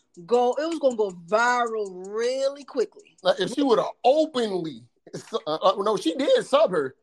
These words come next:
Speaker 2: So, like, when she was like, when she subbed up with comments like, "Oh, they just giving everybody Grammys now, Grammy here, Grammy there."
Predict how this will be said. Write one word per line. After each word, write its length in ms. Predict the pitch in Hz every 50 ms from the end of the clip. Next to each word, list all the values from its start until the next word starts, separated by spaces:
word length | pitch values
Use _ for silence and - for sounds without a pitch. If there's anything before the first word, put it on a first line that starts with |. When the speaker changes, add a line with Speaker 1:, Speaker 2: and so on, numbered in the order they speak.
| _ _ _ _ _
Speaker 2:
So, 120 | - 214
like, 200 | 202 180 170 165
when 100 | 160 175
she 120 | 170 - 254
was 180 | 233 208 190
like, 180 | 185 175 160 156
when 140 | 165 160 -
she 120 | - 262 -
subbed 260 | - 214 208 190 170
up 120 | 180 175 165
with 100 | 160 -
comments 460 | 185 170 170 170 165 165 156 143 -
like, 240 | 151 143 139 135 -
"Oh, 220 | 165 160 151 143
they 140 | 143 165 190
just 200 | 185 185 165 151
giving 220 | 147 170 143 147 156
everybody 420 | 175 170 - 139 147 147 143 135
Grammys 420 | 127 139 160 147 139 139 135 131
now, 220 | 151 135 123 107 -
Grammy 360 | 151 160 165 156 147 147 139
here, 280 | 127 143 156 156 151 151
Grammy 340 | 143 147 139 143 147 147 143
there." 420 | 143 143 147 147 151 151 147 151